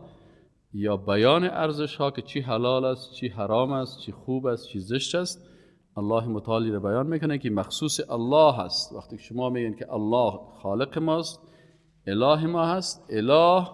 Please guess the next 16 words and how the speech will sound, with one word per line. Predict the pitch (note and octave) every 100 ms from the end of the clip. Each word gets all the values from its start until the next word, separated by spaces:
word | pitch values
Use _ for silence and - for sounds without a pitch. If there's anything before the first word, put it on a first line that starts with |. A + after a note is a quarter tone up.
| - - - - _ _ _ - G#2
دو | D3+
خصوصیت | - C3+ - G#2+ - A#2 G2+
داره، | - E2+ E2+
ذاتش | G2 A#2 C3 B2 -
عبادت | G2+ G2 G#2+ D#3 E3+
می‌شه | F3 F3 F#3+ G#3 A#3 - - _ _ _ _ _ G2+
و | G#2
شریعتی | - B2 A#2 A#2+ D3 G3+ G#3+
که | E3+
او | D3+ A3
تعیین | G#3+ G#3+ E3+ G3 G#3+
می‌کنه، | G#3+ F#3+ F#3+ E3 E3 F3+ A#3 - -
او | D3
شریعت | D#3+ D3 A#2+ B2 A#2+
اطاعت | G#2+ G#2+ F#2 F2+ -
می‌شه. | E2+ -